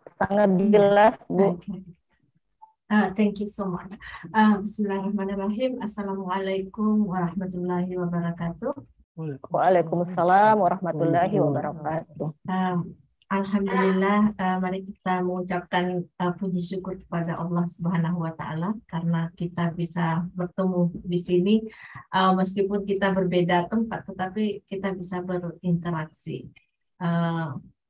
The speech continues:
Speaker 2: eh, juga mari kita menyampaikan salawat kepada junjungan Nabi besar Muhammad Sallallahu Alaihi Wasallam yang senantiasa menjadi, eh, panutan kita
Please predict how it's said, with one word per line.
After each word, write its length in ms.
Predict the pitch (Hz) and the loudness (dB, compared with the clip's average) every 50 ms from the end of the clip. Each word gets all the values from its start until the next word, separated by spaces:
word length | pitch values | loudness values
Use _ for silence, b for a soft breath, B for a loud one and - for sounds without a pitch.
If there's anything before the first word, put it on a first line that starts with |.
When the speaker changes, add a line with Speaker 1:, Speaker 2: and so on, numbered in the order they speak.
| _ _ _ _ - 190 | _ _ _ _ -2 0
Speaker 2:
eh, 80 | 180 175 - | 0 0 0
juga 240 | 196 196 202 196 190 | 0 0 0 0 0
mari 240 | 190 190 185 185 | 0 -2 -2 -4
kita 480 | 185 190 185 - - 180 175 175 175 - | -6 -8 -10 -6 -2 0 0 0 0 0
menyampaikan 640 | 175 175 170 170 170 170 170 175 175 175 196 175 180 | 0 0 2 2 0 0 -2 -4 -4 -2 -2 -4 -4
salawat 560 | 180 - 175 175 170 165 165 170 175 175 _ | -4 -4 -4 -2 -2 -2 -2 -4 -8 -8 _
kepada 560 | - 170 - 170 170 170 170 170 165 180 175 | -12 -8 -4 -4 -2 0 2 2 2 0 -2
junjungan 480 | 175 - 170 170 170 175 170 170 170 170 | -2 0 0 0 2 2 0 2 2 2
Nabi 320 | 170 160 160 170 160 160 | 2 0 0 -4 -6 -8
besar 240 | - - - 165 165 | -8 -6 -4 -2 0
Muhammad 400 | 165 170 165 170 175 165 160 - | 0 0 0 0 -2 -2 -2 -4
Sallallahu 560 | - - 160 160 165 165 160 160 165 - - | -8 -8 -6 -6 -4 -4 -4 -4 -4 -6 -8
Alaihi 240 | 123 147 165 160 180 | -8 -6 -4 -2 -2
Wasallam 640 | 170 165 165 165 - - 156 156 165 190 208 202 175 | -2 -4 -4 -6 -6 -6 -4 -4 -2 -2 -2 -2 -2
yang 320 | 165 165 165 160 160 165 - b b b b b b b _ _ _ _ _ _ _ _ _ - | -2 0 0 0 -2 -4 -6 b b b b b b b _ _ _ _ _ _ _ _ _ 2
senantiasa 720 | 214 208 202 196 190 190 196 202 190 190 - - 214 208 | 4 4 4 4 4 2 0 0 0 0 2 2 2 2
menjadi, 800 | 202 196 190 180 190 180 180 170 175 180 180 180 180 175 175 175 | 2 2 0 -2 -2 -2 -2 -2 0 0 2 2 4 2 2 0
eh, 380 | - - 180 175 175 170 170 170 165 - | -2 -2 -2 0 2 2 2 0 -2 -2
panutan 480 | 170 170 175 175 175 175 165 170 170 | -2 0 0 0 0 -2 0 -2 -2
kita 560 | 170 - 170 170 - - 170 160 151 165 165 | -2 -4 -10 -14 -10 -8 -6 -6 -6 -6 -10